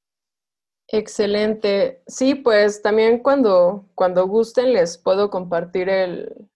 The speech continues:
el P D F del viaje de, a Cuatro Ciénegas,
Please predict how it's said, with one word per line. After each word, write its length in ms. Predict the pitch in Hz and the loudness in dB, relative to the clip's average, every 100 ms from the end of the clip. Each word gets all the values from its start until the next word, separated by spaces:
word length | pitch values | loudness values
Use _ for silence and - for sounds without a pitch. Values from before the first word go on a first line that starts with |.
| _ | _
el 200 | - 175 | -10 -4
P 140 | 180 202 | 0 2
D 160 | 190 | 4
F 420 | 190 185 185 - - - | 2 0 -4 -6 -12 -4
del 680 | 170 - - 67 - 57 175 | -2 -2 -4 -8 -12 -16 -2
viaje 420 | 190 185 180 196 | 0 0 0 -2
de, 340 | 190 175 170 | 0 0 0
a 140 | 180 180 | -4 -2
Cuatro 300 | 185 175 180 | -2 -4 -6
Ciénegas, 680 | 196 196 202 214 320 - | -6 -4 -4 -4 -6 -12